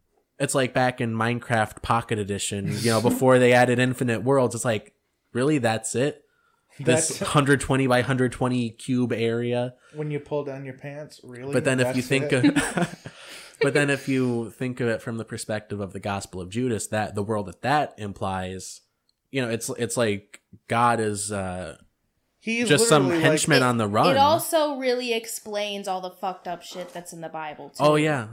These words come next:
Speaker 1: Like Noah's Ark.
Speaker 2: Like, if I remember correctly, isn't God, like, I, like, the, the God in the Bible, wasn't he, like, some other religion's, like,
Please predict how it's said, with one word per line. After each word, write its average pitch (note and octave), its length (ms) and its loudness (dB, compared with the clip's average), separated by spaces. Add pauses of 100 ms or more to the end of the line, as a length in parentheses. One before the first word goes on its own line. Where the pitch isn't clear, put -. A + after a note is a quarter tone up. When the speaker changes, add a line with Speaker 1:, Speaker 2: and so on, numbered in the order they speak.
Speaker 1:
Like A2+ 140 -4
Noah's A#2+ 380 2
Ark. A#2+ 420 -2
Speaker 2:
Like, G3+ 160 -4
if G3+ 160 -4
I C4+ 80 4
remember D4+ 280 0
correctly, G#3+ 320 -2
isn't A3+ 340 -6
God, F#3 420 0
like, D3+ 380 -4 (120)
I, D#3+ 80 -4
like, E3+ 220 -4 (420)
the, C#3 340 -6 (280)
the D#3 140 -6
God D#3+ 260 2
in D#3+ 100 -4
the D3 80 0
Bible, C#3 640 -4 (320)
wasn't G3+ 300 -2
he, B3+ 100 0
like, A3+ 440 2
some F#3 420 -2
other E3+ 320 -2
religion's, E3 640 -4
like, D3+ 320 -2